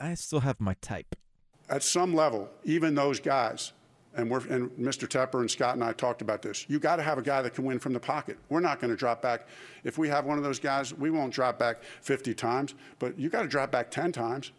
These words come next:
Speaker 2: It's third and ten, and the game is on the line. You gotta be, <laughs> you probably are playing from the pocket, so we can develop that as well. You wanna be able to, uh, understand who you're drafting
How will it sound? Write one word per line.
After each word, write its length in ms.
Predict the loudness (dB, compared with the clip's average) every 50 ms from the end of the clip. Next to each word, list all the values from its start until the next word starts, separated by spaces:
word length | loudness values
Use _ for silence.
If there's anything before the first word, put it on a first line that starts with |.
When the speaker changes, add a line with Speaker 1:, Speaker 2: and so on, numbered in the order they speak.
| _ -4
Speaker 2:
It's 180 | -2 -2 0 0
third 240 | 2 2 2 2
and 100 | 2 0
ten, 380 | 0 0 0 2 2 0 -2 -4 -6 -14 -20 -20 -20 -20 -20 -6 -2
and 120 | 0 0 0
the 40 | 2
game 240 | 2 2 2 2 2
is 80 | 0
on 160 | 0 0 0
the 40 | 0
line. 440 | 0 0 0 0 0 0 -2 -4 -6 -12 -10
You 140 | -8 -6 -4
gotta 220 | -2 -2 -2 0 -2
be, 160 | -2 -4 -4 -6 -6
<laughs> 100 | -4 -4
you 240 | -4 -4 -4 -6 -4
probably 540 | -2 0 2 2 2 2 0 0 2 2
are 80 | 0 0
playing 320 | 0 -2 -2 0 0 0
from 140 | 0 0 -2
the 80 | -2 0
pocket, 420 | 0 0 0 0 -2 -4 -6 -6
so 200 | -2 0 0 0
we 140 | 0 0 0
can 160 | 0 0 0
develop 440 | 0 0 0 2 2 2 2 0 0
that 280 | 0 0 0 -2 -2 -4
as 180 | -4 -4 -2 -2
well. 280 | -2 -2 -2 -2 -6 -10 -16 -20 -20 -20 -10 -4
You 140 | -2 0
wanna 220 | 2 2 2 2 2
be 220 | 0 0 2 2
able 220 | 2 2 2 0 -2
to, 420 | -2 -2 0 0 0 0 -2 -2 -2
uh, 200 | -2 -2 -2 -4 -8 -14 -20 -20 -20 -20 -20 -6 -2
understand 600 | 0 2 2 2 0 0 2 2 2 2 2 2
who 140 | 2 2 2
you're 120 | 2 0
drafting 540 | 0 0 2 2 2 2 0 0 -2 -2 -2